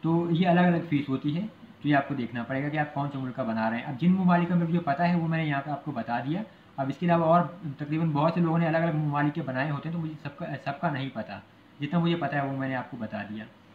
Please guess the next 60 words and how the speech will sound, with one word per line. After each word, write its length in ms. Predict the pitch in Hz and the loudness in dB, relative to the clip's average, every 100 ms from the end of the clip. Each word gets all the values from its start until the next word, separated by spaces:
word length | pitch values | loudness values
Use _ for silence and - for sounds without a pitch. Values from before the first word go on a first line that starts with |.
| - - - - - - | -20 -20 -20 -20 -14 0
फिर 160 | 208 | 2
देखिए 260 | 190 208 226 | 2 2 2
इसके 260 | 196 175 214 | 2 -2 0
बाद 180 | 185 180 | 2 2
है 120 | 196 | 2
कि 180 | 190 214 - - - - - - - - - - | 0 -4 -8 -20 -20 -20 -20 -20 -20 -20 -20 -10
zoom 280 | 117 202 240 | 2 4 6
dot 260 | 208 208 175 | 4 2 2
com 200 | 196 196 | 2 2
की 60 | 208 | 2
जो 80 | 185 | 0
service 480 | 156 151 190 - | -2 0 0 0
है 140 | 170 175 180 | 0 0 -2
वो 180 | 165 180 | -2 0
कहाँ 300 | 185 151 165 | 0 0 2
पर, 120 | 165 147 | 0 0
कहाँ 180 | 156 151 | 0 0
पर 100 | 156 | -4
इस्तेमाल 380 | - 135 127 117 | -6 -4 -4 -6
हो 80 | |
सकती 320 | 110 104 120 113 | -8 -12 -10 -10
है। 120 | 113 - - - - - | -10 -18 -20 -20 -16 -2
देखिए 280 | 175 226 | 2 2
zoom 260 | 135 170 220 | 4 6 6
dot 180 | 180 180 | 6 4
com 220 | 180 180 | 4 4
जो 80 | 180 | 6
है 100 | 180 | 6
एक 180 | 185 180 | 2 0
PayPal 460 | 147 147 151 160 | 2 4 2 2
की 80 | 185 | 2
ही 120 | 190 | 2
service 420 | - 135 139 175 156 | 2 -2 0 0 0
है, 140 | 160 | -2
और 260 | 151 147 160 | 0 0 0
उसका 180 | - 175 | -2 -2
फ़ायदा 260 | 143 160 | 0 2
ये 240 | 180 165 160 | 2 2 2
है 120 | 175 | 2
कि 180 | 180 180 160 | 0 -2 -2
zoom 240 | 147 214 | 2 4
dot 240 | 180 165 170 | 4 2 0
com 200 | 160 170 | -2 0
की 60 | 165 | -2
service 280 | 139 180 180 | -2 -4 -2
के 100 | 160 | -2
ज़रिए 340 | 147 156 196 - - - 156 | 0 -2 -4 -10 -20 -6 -4
आप 140 | 160 | -2
काफ़ी 240 | 156 156 208 | -2 0 0
सारे 220 | 180 180 | 2 4
मुल्कों 340 | 156 151 170 | 4 2 2
में 120 | 170 175 | 2 2
अपने 260 | 165 170 160 | 0 -4 -2
PayPal 380 | 147 147 156 156 | -2 0 -2 -2
की 60 | |
रकम 220 | 135 147 | -4 -4
transfer 340 | 147 123 113 123 | -4 -4 -6 -10
कर 120 | 120 | -12
सकते 280 | - - 113 | -12 -12 -10
हैं, 120 | 113 | -10